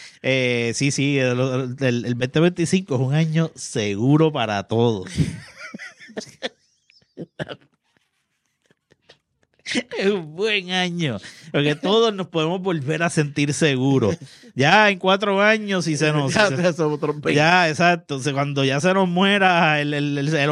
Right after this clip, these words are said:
Speaker 1: el señor
Speaker 2: Bueno, no,
Speaker 1: Naranja.
Speaker 2: no todo el mundo se siente seguro. Hay unos mexicanos que ahora mismo caminan por los Estados Unidos
Speaker 1: Uh,
Speaker 2: bien
Speaker 1: muchacho,
Speaker 2: cagados.
Speaker 1: está, están liqueando caldo de, de, de, de
Speaker 2: Bien
Speaker 1: taquito de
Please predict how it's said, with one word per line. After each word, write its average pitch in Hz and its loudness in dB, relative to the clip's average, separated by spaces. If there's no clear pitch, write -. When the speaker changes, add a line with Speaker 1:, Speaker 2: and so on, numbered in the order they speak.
Speaker 1:
el 147 -2
señor 147 2
Speaker 2:
Bueno, 165 6
no, 175 4
Speaker 1:
Naranja. 196 -2
Speaker 2:
no 147 4
todo 196 4
el 208 4
mundo 208 4
se 170 4
siente 165 0
seguro. 147 0
Hay 120 2
unos 147 0
mexicanos 147 0
que 143 -4
ahora 135 2
mismo 139 0
caminan 135 0
por 131 0
los 127 4
Estados 143 0
Unidos 147 4
Speaker 1:
Uh, - -6
Speaker 2:
bien 180 0
Speaker 1:
muchacho, 180 0
Speaker 2:
cagados. 180 2
Speaker 1:
está, 180 0
están 175 -2
liqueando 214 0
caldo 202 0
de, 214 4
de, 196 2
de, 185 2
de 180 4
Speaker 2:
Bien 151 -8
Speaker 1:
taquito 170 0
de 170 4